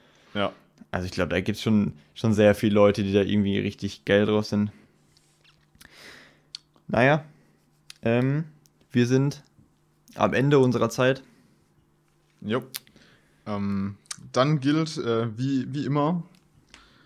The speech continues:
Speaker 1: abonniert uns, folgt uns, empfehlt uns weiter. Wie wär's zum Beispiel, wenn ihr uns einfach, keine Ahnung, einen Screenshot von unserem Podcast in eure Snapchat-Story packt, falls ihr das benutzt oder so. Ähm,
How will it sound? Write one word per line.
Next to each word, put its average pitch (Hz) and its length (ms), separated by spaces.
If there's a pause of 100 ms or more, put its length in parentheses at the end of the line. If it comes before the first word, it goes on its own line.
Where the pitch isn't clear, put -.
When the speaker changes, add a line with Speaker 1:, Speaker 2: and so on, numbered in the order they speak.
(260)
Speaker 1:
abonniert 135 400
uns, 135 280
folgt 131 340
uns, 131 300
empfehlt 123 340
uns 123 200
weiter. 123 540
Wie 131 140
wär's 147 260
zum 131 140
Beispiel, 127 440
wenn 113 140
ihr 113 340
uns 117 480
einfach, - 800
keine 104 280
Ahnung, 123 380
einen 117 140
Screenshot 127 560
von 113 640
unserem 113 320
Podcast 104 680
in 127 100
eure 123 220
Snapchat-Story 143 720
packt, 127 320
falls 110 240
ihr 110 80
das 104 220
benutzt 107 460
oder 98 200
so. 98 280 (460)
Ähm, 98 580